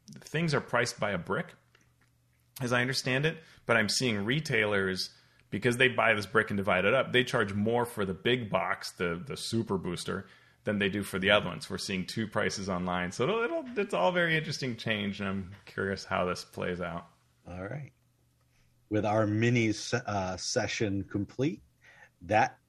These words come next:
Speaker 2: ends our podcast. Next time, we will,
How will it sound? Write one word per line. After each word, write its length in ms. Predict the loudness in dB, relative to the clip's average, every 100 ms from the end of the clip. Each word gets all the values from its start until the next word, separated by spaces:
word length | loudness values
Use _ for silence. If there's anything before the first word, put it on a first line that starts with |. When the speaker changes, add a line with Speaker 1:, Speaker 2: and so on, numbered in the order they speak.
| _
Speaker 2:
ends 340 | -2 0 0 -4
our 240 | -4 -4
podcast. 760 | -4 -2 -2 -4 -10 -10 -12 -16 _ -20 -20 -20 -8
Next 360 | 0 0 -2
time, 360 | 2 4 4 2
we 280 | 2 2 0 2
will, 460 | 6 6 6 0